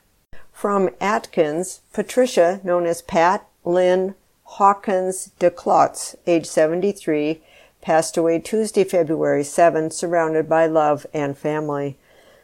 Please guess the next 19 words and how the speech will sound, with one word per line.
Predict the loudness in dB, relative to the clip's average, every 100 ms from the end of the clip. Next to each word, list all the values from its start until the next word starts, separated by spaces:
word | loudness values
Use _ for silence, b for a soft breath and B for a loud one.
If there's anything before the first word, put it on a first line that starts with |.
| _
A | 2
visitation | 4 4 0 2 0 2 -2
will | 0 0
be | 0
held | 4 4 4
from | 0 -4
four | 0 4 4
to | 2
seven | 2 2 2 0
P | -2 -2
M | -4
Friday, | -4 -2 0 0 -2
February | 0 0 2 2 0 -2
ten, | -4 -4 -2 -2
at | -4
Saint | -6 -6 -6 -10
Stephen's | -8 -2 -2 -2 -4 -4
Lutheran | -4 -4 -6 -8
Church | -6 -6 -6 -10